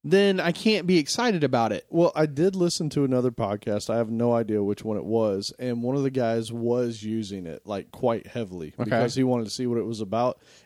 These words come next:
Speaker 2: And he said it was almost like being in a Linux, Linux environment. If you wanted something, it was like apt-get whatever. And then, and then you ran it.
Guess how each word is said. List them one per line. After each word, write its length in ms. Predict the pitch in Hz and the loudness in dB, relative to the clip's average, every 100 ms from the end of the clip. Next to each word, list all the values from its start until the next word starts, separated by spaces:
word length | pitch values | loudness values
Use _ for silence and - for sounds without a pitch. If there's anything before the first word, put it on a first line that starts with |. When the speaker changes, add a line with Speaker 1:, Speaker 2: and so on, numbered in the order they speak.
| - | -4
Speaker 2:
And 80 | |
he 60 | 165 | -4
said 180 | 151 202 | 0 0
it 40 | |
was 160 | 175 143 | 0 2
almost 340 | 143 143 127 | 2 2 0
like 220 | 131 127 123 | 2 0 -2
being 140 | 113 | -4
in 60 | 110 | -4
a 40 | |
Linux, 520 | 104 110 107 107 - - _ | -6 -4 -4 -6 -10 -14 _
Linux 400 | 123 127 123 113 | -6 -2 -2 -4
environment. 520 | 117 104 107 110 95 - | -6 -4 -4 -4 -6 -6
If 160 | 117 | -4
you 100 | 139 | -2
wanted 400 | 131 117 117 135 | 0 2 2 0
something, 320 | - 143 170 151 | -2 -4 -2 -4
it 40 | |
was 120 | 107 | -2
like 200 | 113 113 - | -2 -2 -2
apt-get 580 | 120 113 120 117 113 - _ _ 107 | -2 -2 -4 -2 -2 -8 _ _ _
whatever. 560 | 127 123 123 117 101 90 - | -2 0 0 -2 -4 -10 -4
And 160 | 147 | 0
then, 260 | 151 143 135 | 2 0 -2
and 160 | 151 139 | -2 0
then 140 | 139 | 0
you 100 | 139 | 0
ran 320 | 131 131 170 147 | -2 0 0 -2
it. 140 | - | -8